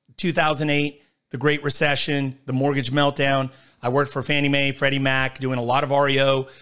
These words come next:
uh, pre-foreclosures, also did a lot of short sales as well. Um, I would also disagree with Melody for a couple of reasons, and I'll unpack that here.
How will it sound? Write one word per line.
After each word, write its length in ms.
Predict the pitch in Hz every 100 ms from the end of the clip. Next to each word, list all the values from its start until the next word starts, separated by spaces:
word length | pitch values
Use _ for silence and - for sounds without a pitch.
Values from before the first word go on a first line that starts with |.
| - -
uh, 220 | 127 120
pre-foreclosures, 800 | 110 156 139 147 123 143 135 135 123
also 260 | 127 -
did 100 | 131
a 20 | 123
lot 180 | 120
of 60 | 135
short 280 | - 143 131
sales 340 | 147 139 127
as 120 | 127
well. 460 | 113 139 135 135 131 - - -
Um, 500 | 139 143 131 131 120 - _ -
I 200 | 180 233
would 280 | 208 165 - -
also 340 | 170 170 165
disagree 600 | 123 156 - 139 131 143
with 200 | 135 127
Melody 360 | 139 139 131 123
for 180 | 135
a 40 | 123
couple 280 | 147 131 131
of 40 |
reasons, 380 | 127 123 123 113
and 140 | 127
I'll 160 | 127 139
unpack 400 | 131 131 127 -
that 180 | 113 107
here. 220 | 110